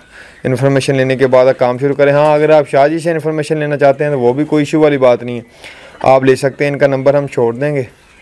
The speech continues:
आप इनसे रब्ता करें, इनसे information लें कि किस तरह काम शुरू करना चाहिए, किस तरह, अ, अंडा ले सकते हैं, किस तरह breeder पेयर तैयार कर सकते हैं, किस तरह hatchery में अंडा लगाने के बाद आप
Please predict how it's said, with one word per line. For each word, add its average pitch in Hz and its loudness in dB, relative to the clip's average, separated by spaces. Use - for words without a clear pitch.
आप 123 4
इनसे 131 0
रब्ता 127 2
करें, 123 -2
इनसे 139 2
information 139 -2
लें 131 -2
कि 139 -2
किस 143 -4
तरह 156 2
काम 131 0
शुरू 139 -2
करना 135 0
चाहिए, 131 0
किस - -6
तरह, 143 2
अ, 123 2
अंडा 127 2
ले 131 -2
सकते 127 -8
हैं, 127 -6
किस - -12
तरह 135 -2
breeder 120 -2
पेयर 127 4
तैयार 120 2
कर 123 -2
सकते 131 -8
हैं, 127 -6
किस 135 -6
तरह 139 2
hatchery 131 -2
में 131 -2
अंडा 127 0
लगाने 123 -4
के 131 -8
बाद 120 2
आप 120 0